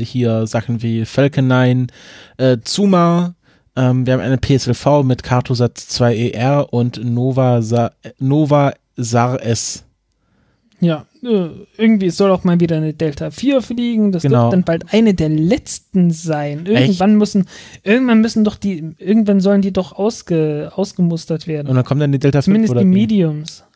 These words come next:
Speaker 2: Also, äh, die Ansage war ja ganz klar, dass die, dass die, äh, Delta vier Medium irgendwann, ich weiß nicht, ob es die letzte war, ganz bestimmt nicht, äh, aber dass die Mediums ausgesondert werden und nur noch die Heavies fliegen von der Delta vier,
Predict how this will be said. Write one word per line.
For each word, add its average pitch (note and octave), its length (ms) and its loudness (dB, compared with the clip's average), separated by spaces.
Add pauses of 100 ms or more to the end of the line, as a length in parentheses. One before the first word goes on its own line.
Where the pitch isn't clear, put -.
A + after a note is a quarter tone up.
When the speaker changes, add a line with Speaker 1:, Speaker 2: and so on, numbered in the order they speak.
Speaker 2:
Also, E3+ 340 -2
äh, F3 360 -10 (180)
die F3+ 200 -2
Ansage A3 560 2
war F#3 120 2
ja F#3+ 120 2
ganz F3+ 280 -2
klar, F3 360 2
dass F3 240 -4
die, E3 320 0
dass E3+ 240 -6
die, D#3+ 240 0
äh, D#3+ 200 -2
Delta E3+ 300 0
vier F3+ 180 0
Medium F#3 440 2
irgendwann, E3+ 500 0 (420)
ich - 120 -10
weiß D#3+ 160 0
nicht, D3+ 100 -2
ob C#3+ 60 -6
es - 80 -14
die D3+ 80 -6
letzte C#3+ 400 -6
war, C#3 180 -6
ganz C#3 220 -10
bestimmt E3 420 -8
nicht, D#3+ 180 -6 (380)
äh, E3+ 140 0
aber D3+ 920 0
dass D#3+ 240 -4
die E3+ 100 2
Mediums E3+ 500 2
ausgesondert G3 760 0
werden F#3 320 2
und E3 140 0
nur E3+ 120 4
noch E3 120 2
die D#3+ 160 -6
Heavies F3 380 -2
fliegen E3 500 -4
von - 180 -2
der D#3+ 80 0
Delta E3 300 0
vier, A3+ 300 -4